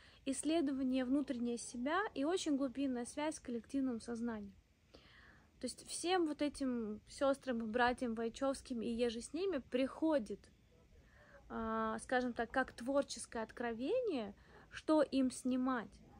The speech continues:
А, точно так же это приходит, как нам, в осознание в духе,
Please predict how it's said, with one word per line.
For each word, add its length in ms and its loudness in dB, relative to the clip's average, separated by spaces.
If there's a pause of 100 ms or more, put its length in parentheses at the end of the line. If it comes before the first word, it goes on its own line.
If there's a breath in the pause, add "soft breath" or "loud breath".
(440 loud breath)
А, 260 -2
точно 420 4
так 280 6
же 100 0
это 300 -2
приходит, 520 0
как 220 -2
нам, 400 2 (120)
в 220 -10
осознание 720 2
в 100 -4
духе, 480 0